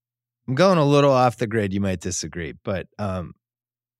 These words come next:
God, he demolished Dikembe in two thousand one.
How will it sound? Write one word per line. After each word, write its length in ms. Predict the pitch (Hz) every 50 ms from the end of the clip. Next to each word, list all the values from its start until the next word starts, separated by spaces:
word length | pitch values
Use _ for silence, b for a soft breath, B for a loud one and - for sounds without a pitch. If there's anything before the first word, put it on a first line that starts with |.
| _ -
God, 220 | - 156 139 139 127
he 140 | 131 156
demolished 760 | 156 135 - 143 127 127 123 127 127 123 127 123 117 - - -
Dikembe 520 | 107 - - 107 101 98 92 90 85 85 _ _ _ _ _ _ _ _ _ _ _ _ _ -
in 100 | 120 117
two 160 | 107 - 135 131
thousand 440 | - - 123 117 117 104 98 107
one. 320 | 107 110 107 104 101 92